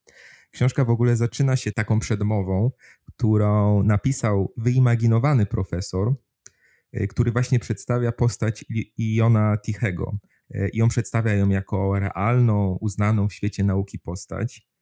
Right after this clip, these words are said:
Poza tym, co ciekawe, informuje on też w tej przedmowie wprost, że książka, którą trzyma czytelnik w ręku, to jedynie część prac głównego bohatera,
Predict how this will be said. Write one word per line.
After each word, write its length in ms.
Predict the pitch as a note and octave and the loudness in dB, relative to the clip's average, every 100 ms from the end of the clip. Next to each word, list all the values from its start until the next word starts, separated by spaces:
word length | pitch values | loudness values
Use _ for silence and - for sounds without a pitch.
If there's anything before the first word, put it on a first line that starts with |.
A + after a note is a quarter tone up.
| - | -4
Poza 280 | D3+ F#3 C#3+ | -2 0 -2
tym, 280 | - F#2 G2 - | 0 2 2 -2
co 100 | - | -4
ciekawe, 720 | A2 G#2 - F#2+ F2+ F#2+ A#2 - | -4 -4 -4 -4 -4 -2 -2 2
informuje 580 | B2+ A#2+ A#2 B2+ D3 | 2 2 0 2 0
on 200 | - B2 | 0 -4
też 160 | A#2+ B2 | -4 -6
w 80 | - | -4
tej 120 | A#2 | -6
przedmowie 500 | - G#2 A2 B2 A2+ | -4 -4 -2 0 0
wprost, 560 | G#2+ - B2 A#2+ G#2+ - | -2 0 2 2 0 -4
że 160 | G2 | -10
książka, 560 | F#2 - B2 D3 - G2+ | -10 -4 2 2 0 -6
którą 320 | - G2+ G2 G2+ | -2 0 0 -2
trzyma 380 | - - A#2+ G#2+ | -8 -2 0 0
czytelnik 680 | - G#2+ A2 F#2+ G2 G#2+ B2 | 0 -2 0 0 2 2 0
w 80 | G2+ | -2
ręku, 580 | G2 F#2+ G2 G#2 B2+ D3 - - _ | 0 2 2 2 2 0 -8 -20 _
to 100 | - | -2
jedynie 380 | G#2+ G#2+ B2 A#2 | 0 4 4 2
część 480 | - - C3 F#2+ - | 0 2 4 2 0
prac 420 | - G2+ F2+ - | -2 0 -2 -6
głównego 440 | - G#2 G#2 F#2 | -2 2 2 2
bohatera, 640 | F#2 F#2+ F#2 - F2+ F2 A2 | -2 -2 -4 -6 -4 -2 -4